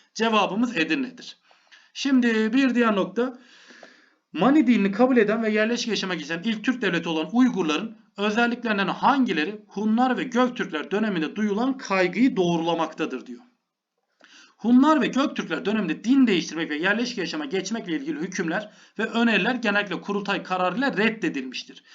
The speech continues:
Din değiştirmenin milli benliği yok edeceği düşünülmüştür. Evet arkadaşlar, bu doğru bir şeydir. O yüzden Hunlar ve Göktürkler çok fazla din değiştirmemiştir. Niye? Arkadaşlar şimdi siz din değiştirdiğinizde bir, asimile olma imkanınız var.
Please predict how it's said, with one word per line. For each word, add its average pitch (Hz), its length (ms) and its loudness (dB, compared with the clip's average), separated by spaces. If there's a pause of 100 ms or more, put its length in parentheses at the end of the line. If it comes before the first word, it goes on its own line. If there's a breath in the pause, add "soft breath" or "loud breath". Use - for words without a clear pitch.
(260 loud breath)
Din 277 240 4
değiştirmenin 196 540 2
milli 196 580 2
benliği 214 460 2
yok 262 200 0
edeceği 147 380 -2
düşünülmüştür. 123 640 -12 (380 soft breath)
Evet 285 260 0
arkadaşlar, 202 580 -2
bu 320 180 -2
doğru 220 360 6
bir 160 160 -2
şeydir. 147 300 -4
O 294 120 -2
yüzden 196 160 2
Hunlar 214 400 0
ve 190 60 0
Göktürkler 214 680 -2 (280 loud breath)
çok 285 260 0
fazla 208 360 0
din 269 240 4
değiştirmemiştir. 185 920 -2 (280 soft breath)
Niye? 262 340 2 (240 loud breath)
Arkadaşlar 214 440 0
şimdi 247 260 0
siz 254 320 -2
din 269 180 4
değiştirdiğinizde 226 540 -2
bir, 262 320 2 (300 loud breath)
asimile 247 440 2
olma 208 460 4
imkanınız 165 680 -4
var. - 260 -20